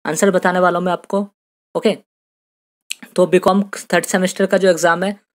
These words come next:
ओके, तो प्रैक्टिकल क्वेश्चन इसमें जो है फर्स्ट क्वेश्चन प्रैक्टिकल है, सेकंड क्वेश्चन प्रैक्टिकल है, then आप देख सकते हो थर्ड जो है theoretically है, and फोर्थ जो आपका प्रैक्टिकल है,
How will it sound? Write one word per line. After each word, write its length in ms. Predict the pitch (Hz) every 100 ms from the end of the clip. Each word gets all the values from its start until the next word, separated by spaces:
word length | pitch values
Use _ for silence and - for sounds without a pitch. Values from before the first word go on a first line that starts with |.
| _ -
ओके, 120 | 220
तो 120 | 233
प्रैक्टिकल 460 | 233 208 - 226 226
क्वेश्चन 360 | 220 202 220
इसमें 260 | 214 220 214
जो 100 | 214
है 60 | 220
फर्स्ट 260 | - -
क्वेश्चन 260 | 208 190 214
प्रैक्टिकल 540 | 196 185 196 185 190
है, 160 | 202 208 _ _ -
सेकंड 320 | - 180 202
क्वेश्चन 260 | 202 196 208
प्रैक्टिकल 500 | 190 185 196 190 190
है, 200 | 202 202 _ _ _ -
then 300 | 156 156 175
आप 120 | 175
देख 180 | 165 180
सकते 260 | 185 185 208
हो 60 |
थर्ड 340 | 202 185 170 170
जो 140 | 190
है 180 | 202 202
theoretically 640 | - 175 175 185 196 196
है, 140 | 196 202 _ _ -
and 120 | 190
फोर्थ 380 | 190 180 180 -
जो 140 | 190 196
आपका 220 | 190 202
प्रैक्टिकल 560 | 202 180 - 180 190
है, 140 | 202